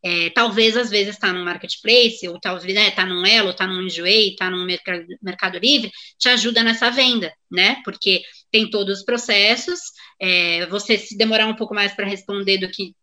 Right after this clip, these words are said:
seria pelo WhatsApp, tá tudo bem, né? No WhatsApp também tem a mensagem pra falar quando você, de quando, quanto tempo, em quanto tempo você atende.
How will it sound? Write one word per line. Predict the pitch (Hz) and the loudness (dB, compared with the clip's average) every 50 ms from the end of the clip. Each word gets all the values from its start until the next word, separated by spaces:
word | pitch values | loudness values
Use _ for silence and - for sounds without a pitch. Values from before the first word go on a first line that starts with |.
| _ _ _ _ _ _ | _ _ _ _ _ _
seria | - - 208 196 190 196 196 | -4 -2 0 2 2 2 2
pelo | 202 202 190 | 0 -2 0
WhatsApp, | 190 190 190 - 196 185 175 175 175 - 185 160 - - - - _ _ | 0 -2 -2 -2 -2 0 0 0 -2 -2 -6 -10 -10 -12 -20 -20 _ _
tá | - 202 202 | -2 -2 -2
tudo | - 214 196 196 190 | 0 -2 -2 0 4
bem, | 202 208 214 247 311 381 - - _ - | 4 6 6 6 4 2 0 -6 _ -6
né? | 185 180 185 196 233 311 320 - - - - - | 0 2 4 4 4 2 0 -6 -14 -18 -6 -2
No | 226 226 | -2 0
WhatsApp | 226 - 269 269 269 | 2 2 2 2 2
também | - 277 277 277 294 | 2 0 2 2 2
tem | 294 320 285 | 2 2 0
a | 285 | 0
mensagem | 277 285 - - 247 240 247 240 254 254 | 0 0 0 2 2 2 2 2 0 -2
pra | 262 262 254 | -4 -4 -4
falar | - 254 233 240 | 0 0 0 0
quando | - 247 240 233 233 | 0 -2 -2 -2 -2
você, | 226 240 233 269 240 226 | -4 -4 -4 -4 -4 -4
de | 226 226 226 233 | -4 -6 -8 -4
quando, | - 226 226 220 226 - _ _ | -4 -2 -2 -4 -4 -8 _ _
quanto | - 233 226 233 233 233 | -6 -4 -4 -4 -2 -2
tempo, | 226 220 220 226 | -2 -2 -2 -4
em | 220 | -6
quanto | - 226 214 | -6 -6 -4
tempo | - 226 214 214 | -4 -4 -4 -4
você | - 220 - 240 | -4 -4 -2 -2
atende. | 240 240 - 196 180 165 160 | -2 0 0 0 0 0 -4